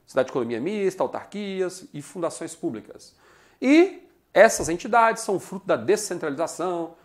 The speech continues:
que tem o objetivo de aumentar a eficácia da administração pública no exercício de suas atividades, et cetera. Diante do, desse contexto, é possível dizer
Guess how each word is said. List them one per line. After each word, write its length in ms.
que 120
tem 200
o 40
objetivo 640
de 60
aumentar 400
a 40
eficácia 800
da 140
administração 560
pública 420
no 120
exercício 300
de 60
suas 120
atividades, 600
et 140
cetera. 420
Diante 320
do, 160
desse 240
contexto, 680
é 140
possível 640
dizer 640